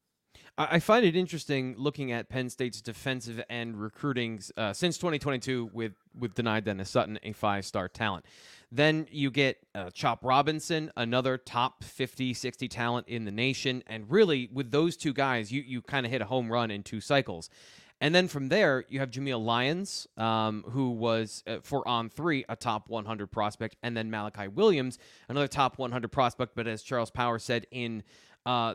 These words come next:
twenty twenty-four, kind of a down cycle for edge defender nationally. Do you think that Penn State has gotten guys on the level of Chop Robinson, Dani Dennis Sutton to keep this talent level going? Uh, some, some guys with upside. You know,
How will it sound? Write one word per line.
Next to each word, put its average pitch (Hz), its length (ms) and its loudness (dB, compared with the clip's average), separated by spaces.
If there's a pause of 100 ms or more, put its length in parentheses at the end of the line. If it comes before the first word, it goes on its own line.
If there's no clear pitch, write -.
(120)
twenty 156 260 0
twenty-four, 139 760 0 (440)
kind 175 180 4
of 170 80 4
a 170 60 4
down 151 640 4
cycle 131 540 2
for 123 500 -2
edge 123 260 -2
defender 110 600 -2 (180)
nationally. 120 800 -4 (520)
Do 147 120 0
you 226 120 8
think 254 180 0
that 226 100 2
Penn 214 180 4
State 202 320 2
has 151 280 2
gotten 151 460 2
guys 139 640 2
on 135 220 -2
the 120 80 -2
level 143 640 2 (100)
of 131 320 -2
Chop 139 240 2
Robinson, 135 480 0
Dani 135 260 0
Dennis 127 200 -2
Sutton 139 160 0
to 139 80 -8
keep - 340 -4
this 143 300 -4
talent 160 440 0
level 127 300 0
going? 131 480 4 (440)
Uh, 117 300 2
some, 131 320 -2
some 139 180 -8
guys 131 240 2
with 147 140 -2
upside. 98 580 0
You 117 120 -4
know, 85 200 -6